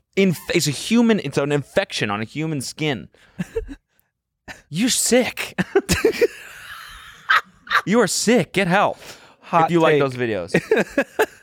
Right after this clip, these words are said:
Speaker 2: Hot
Speaker 1: Dude, there was this one, like, there's this one where the guy pops a pimple in, like, the first half a second, so you cannot,
Speaker 2: Yeah.
Speaker 1: you cannot, like, skip it,
Speaker 2: Just,
Speaker 1: right?
Speaker 2: ah.
Speaker 1: So I'm, like, scrolling down my feed, and it's, like, cooking videos. Cooking videos is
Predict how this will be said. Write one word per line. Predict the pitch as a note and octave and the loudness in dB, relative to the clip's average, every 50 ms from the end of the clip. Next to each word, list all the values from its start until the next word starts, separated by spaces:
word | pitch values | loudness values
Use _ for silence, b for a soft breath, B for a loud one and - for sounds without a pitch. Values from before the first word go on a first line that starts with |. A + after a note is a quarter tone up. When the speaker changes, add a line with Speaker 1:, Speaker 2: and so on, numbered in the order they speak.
| C5+ - - - _ - G#4 - _ B B B B B B B B B B | -2 -2 -2 -4 _ -4 -4 -4 _ B B B B B B B B B B
Speaker 2:
Hot | - D3 D3 C#3+ | 0 0 2 2
Speaker 1:
Dude, | - - G3+ D#3+ - - | 2 2 0 0 -2 0
there | D#3+ F3 F#3+ E3+ | 0 0 0 0
was | F#3 F3+ | 0 0
this | A3 F3 | 2 2
one, | F#3 D3+ - - A#3+ G3 F#3 | 2 4 4 4 2 2 2
like, | F3+ F3 D#3+ - B B B B B B B B - | 2 2 2 0 B B B B B B B B 0
there's | E3 E3+ | 0 2
this | F3 F3 C#3 | 2 0 0
one | C#3+ D3 E3+ F3+ F#3+ F#3 | 0 2 2 2 4 4
where | F3+ E3+ | 2 2
the | D#3 | 2
guy | C#3 D3+ C#3+ C#3 | 4 2 2 2
pops | - D3 C#3+ D3 - - | 2 2 2 2 2 0
a | |
pimple | B2 D3+ C#3+ B2+ C3+ | 0 0 0 2 2
in, | C3 | 2
like, | B2+ A#2+ G2+ | 2 2 0
the | A2 | -2
first | - - C3 B2+ A#2 - - - _ - - - | -2 2 2 2 2 0 -4 -8 _ -10 -4 -2
half | - C3 B2+ B2 - | 0 0 0 -2 -2
a | B2+ | -4
second, | - - A#2+ A2 - G#2 - | -2 -2 -2 -2 -2 -6 -6
so | - A#2+ | -4 -4
you | A2+ | -4
cannot, | - - - C#3 C3+ B2+ A#2+ G#2+ - - _ _ _ _ _ _ - | -4 -2 -2 0 0 2 2 2 0 -2 _ _ _ _ _ _ -8
Speaker 2:
Yeah. | C3 B2 A#2 A2+ G#2+ G2+ | -4 -2 0 0 0 -2
Speaker 1:
you | A#2+ | -4
cannot, | - - D#3+ D#3 D3 D3 C#3 A2+ | -2 0 0 2 4 4 4 4
like, | A#2 A#2 - | 2 2 0
skip | - - - A2+ - E2 | 0 -4 -4 -4 -4 -4
it, | C#2 - _ | -10 -12 _
Speaker 2:
Just, | - D#2+ | -4 0
Speaker 1:
right? | G2+ A#2+ D3 | 2 4 4
Speaker 2:
ah. | B3+ D4 E4 E4+ D4+ C#4+ A#3+ G#3 F#3+ | 4 4 4 2 2 2 0 0 0
Speaker 1:
So | - G3 F#3+ F3+ - | 0 2 2 2 2
I'm, | - D#3 F3 | 2 2 2
like, | F3 F3+ E3+ D3 - - | 4 2 2 0 -2 -8
scrolling | - C3 - - - F3 G#3 G#3 | -10 -8 -4 0 2 2 4 4
down | F#3 F3 E3+ | 4 4 4
my | D#3 C#3 | 2 2
feed, | C3 - - D#3+ D3 C3+ B2+ A#2+ | 0 2 2 2 4 4 4 4
and | A2+ B2 B2 | 2 2 2
it's, | B2 A#2+ - | 2 2 0
like, | A#2 A2 - | -2 -2 0
cooking | - G#3+ - F#3 C3 | -2 -2 0 0 0
videos. | A2 G2+ F#2 F2+ - | 2 2 2 2 0
Cooking | - D#3+ D#3 C#3+ | -2 -2 -2 0
videos | A#2 G#2 G2 F#2+ | 2 2 2 2
is | G2+ G2+ F#2+ | 0 -6 -6